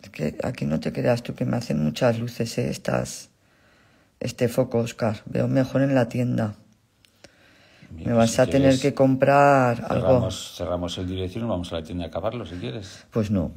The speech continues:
Speaker 1: va a ser que no.
Speaker 2: Se va viendo disimulado, ¿eh?
Speaker 1: ¿Veis?
Speaker 2: Aquí no ha pasado nada.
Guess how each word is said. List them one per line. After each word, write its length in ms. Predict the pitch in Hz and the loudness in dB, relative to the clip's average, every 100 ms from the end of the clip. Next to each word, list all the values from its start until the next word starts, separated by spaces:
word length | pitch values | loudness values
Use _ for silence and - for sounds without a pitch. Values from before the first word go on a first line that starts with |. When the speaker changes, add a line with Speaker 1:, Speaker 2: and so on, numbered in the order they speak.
| - | -4
Speaker 1:
va 60 | |
a 20 | 117 | -4
ser 180 | 104 | -4
que 120 | - - | -6 -4
no. 280 | 90 - - _ _ _ _ | -4 -4 -10 _ _ _ _
Speaker 2:
Se 160 | - 113 | -14 -8
va 80 | 110 | -6
viendo 240 | 117 113 | -4 -4
disimulado, 560 | 113 110 107 82 69 73 | -4 -6 -6 -6 -8 -8
¿eh? 160 | 110 160 180 - _ _ _ _ _ _ _ _ _ _ - | -6 -8 -10 -16 _ _ _ _ _ _ _ _ _ _ -16
Speaker 1:
¿Veis? 680 | - 50 52 52 - - - | -10 -8 -6 -6 -6 -10 -14
Speaker 2:
Aquí 160 | - | -12
no 100 | 104 | -10
ha 40 | 104 | -10
pasado 240 | 101 104 | -10 -8
nada. 320 | 87 71 67 | -8 -10 -14